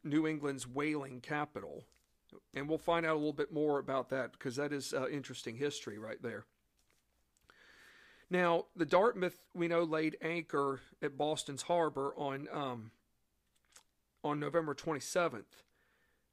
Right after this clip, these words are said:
just outside of the harbor, but it's, it's not far away. But did the Dartmouth make it into Griffin's Wharf? Yes, the next day, November twenty-eighth.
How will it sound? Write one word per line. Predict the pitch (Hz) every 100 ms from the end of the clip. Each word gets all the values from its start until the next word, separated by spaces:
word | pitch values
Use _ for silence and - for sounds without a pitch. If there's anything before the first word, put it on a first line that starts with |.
| _ 127
just | 165 165 -
outside | 165 147 - - 180 139 117 135
of | 143 127
the |
harbor, | 123 165 156 - 120
but | 117 147
it's, | 147 147 - - - _ _
it's | 151 -
not | 165 151
far | 160 151
away. | 135 151 127 - - - - _ -
But | 160 160
did | 165 185
the |
Dartmouth | 170 165 165 - 160 -
make | 143 151 160
it | -
into | 160 151
Griffin's | 131 147 147 135 120
Wharf? | 127 143 131 - - - _ _ _ _ _ _ _ - - _ _
Yes, | 120 165 135 -
the | 143
next | 147 147 -
day, | 151 143 - - _ _ _ _ _ _ _ -
November | 135 156 151 147
twenty-eighth. | 160 156 151 143 -